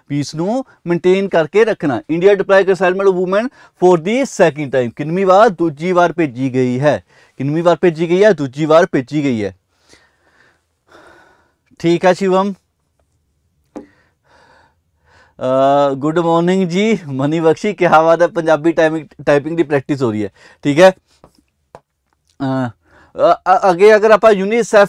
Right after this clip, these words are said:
ਦੀ ਗ-, ਗੱਲ ਕਰੀਏ, ਯੂ ਐਨ ਆਈ ਐਸ ਐਫ ਏ, ਤਾਂ ਯੂ ਐਨ ਆਈ ਐਸ ਐਫ ਏ ਕੀ ਹੈ? ਤਾਂ ਇਹਦੇ ਵਿੱਚ ਆਪਣੇ ਕੋਲ ਕੀ ਕਹਿੰਦਾ, ਇੱਕ ਸਿਕਿਉਰਿਟੀ ਕਾਉਂਸਲ ਹੈ। ਇਹ ਕੀ ਹੈ? ਇੱਕ ਟਾਈਪ ਦੀ ਸਿਕਿਉਰਿਟੀ ਕਾਉਂਸਲ ਹੈ ਜਿਹੜੀ ਐਸਟੈਬਲਿਸ਼ ਕੀਤੀ ਗਈ ਸੀ। ਕਿਹਦੇ ਦੁਆਰਾ? ਯੂ ਐਨ ਦੁਆਰਾ ਹੀ ਐਸਟੈਬਲਿਸ਼ ਕੀਤੀ ਗਈ ਸੀ।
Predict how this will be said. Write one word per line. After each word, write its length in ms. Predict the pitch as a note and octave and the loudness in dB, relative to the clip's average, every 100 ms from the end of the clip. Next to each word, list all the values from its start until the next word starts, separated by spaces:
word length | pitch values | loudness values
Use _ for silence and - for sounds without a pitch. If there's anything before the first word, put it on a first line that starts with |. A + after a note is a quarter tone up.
| - - | 0 -10
ਦੀ 140 | G#3 | -6
ਗ-, 340 | F#3 F#3+ D#3 F3 | 2 2 2 4
ਗੱਲ 140 | G3 | 4
ਕਰੀਏ, 300 | G3+ G#3 A3 - _ D3+ | 4 0 0 -4 _ -6
ਯੂ 180 | F3 | 0
ਐਨ 180 | F#3+ F#3 | 0 0
ਆਈ 180 | F#3+ G3+ - | -2 -4 2
ਐਸ 420 | F3+ G3 - - _ E3+ | 4 4 -2 -20 _ 0
ਐਫ 180 | F3+ - - | 2 0 0
ਏ, 180 | F#3+ F#3 - _ - | 2 2 -2 _ -2
ਤਾਂ 100 | E3+ | -2
ਯੂ 220 | E3+ F#3+ | 0 2
ਐਨ 140 | F#3+ F#3+ | 2 0
ਆਈ 100 | G3 | 0
ਐਸ 260 | F3+ - | -2 2
ਐਫ 160 | F#3 F3 | 0 0
ਏ 60 | |
ਕੀ 240 | F#3 F#3+ G3 | -6 -2 -2
ਹੈ? 60 | G3+ - - - | -2 -10 -12 -4
ਤਾਂ 80 | |
ਇਹਦੇ 220 | E3 F#3 G#3 | 0 2 2
ਵਿੱਚ 140 | G3+ | 2
ਆਪਣੇ 220 | F#3 G3 | -2 -2
ਕੋਲ 140 | G#3 F#3 | -6 -4
ਕੀ 100 | G3+ | -4
ਕਹਿੰਦਾ, 180 | G#3 | -2
ਇੱਕ 140 | G#3+ G#3+ | -2 -4
ਸਿਕਿਉਰਿਟੀ 480 | - G3+ F#3 G#3+ G3 | -10 -6 -6 -4 -4
ਕਾਉਂਸਲ 380 | F#3+ E3+ E3+ | -6 -4 -4
ਹੈ। 120 | A#2+ F#2 _ _ | -4 -6 _ _
ਇਹ 120 | D#3+ E3+ | -6 -4
ਕੀ 140 | G#3 | 0
ਹੈ? 40 | |
ਇੱਕ 140 | G#3+ - | 0 0
ਟਾਈਪ 180 | F#3+ F3+ | 0 0
ਦੀ 100 | G3 | -2
ਸਿਕਿਉਰਿਟੀ 400 | - F#3+ F3+ G#3 | -6 -4 -4 -4
ਕਾਉਂਸਲ 300 | G3 F3 F3+ | -6 -6 -4
ਹੈ 60 | F#3 | -2
ਜਿਹੜੀ 180 | F#3 | -2
ਐਸਟੈਬਲਿਸ਼ 480 | G3 - E3 E3 D#3+ | -2 -2 -2 -4 -12
ਕੀਤੀ 220 | F3 F#3 | -12 -8
ਗਈ 100 | F3 | -8
ਸੀ। 100 | F3+ | -8
ਕਿਹਦੇ 220 | F#3+ F3 F3+ | -8 -6 -4
ਦੁਆਰਾ? 260 | F3+ F3 | 0 0
ਯੂ 260 | F3 D#3 E3 | 0 -2 -4
ਐਨ 100 | E3+ | -2
ਦੁਆਰਾ 220 | E3+ E3+ | -2 0
ਹੀ 60 | F#3 | -2
ਐਸਟੈਬਲਿਸ਼ 420 | - E3 E3+ E3 | -2 -4 -4 -10
ਕੀਤੀ 260 | F3 F3 | -8 -6
ਗਈ 60 | E3+ | -6
ਸੀ। 160 | F#3 | -10